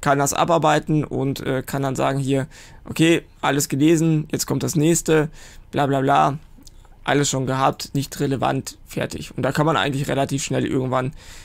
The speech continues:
äh, durchblicken, das ist überhaupt gar kein Problem. Ja, ansonsten bekommen wir natürlich auf,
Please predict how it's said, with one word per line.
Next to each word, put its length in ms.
äh, 160
durchblicken, 600
das 160
ist 100
überhaupt 320
gar 100
kein 180
Problem. 360
Ja, 280
ansonsten 880
bekommen 320
wir 80
natürlich 420
auf, 340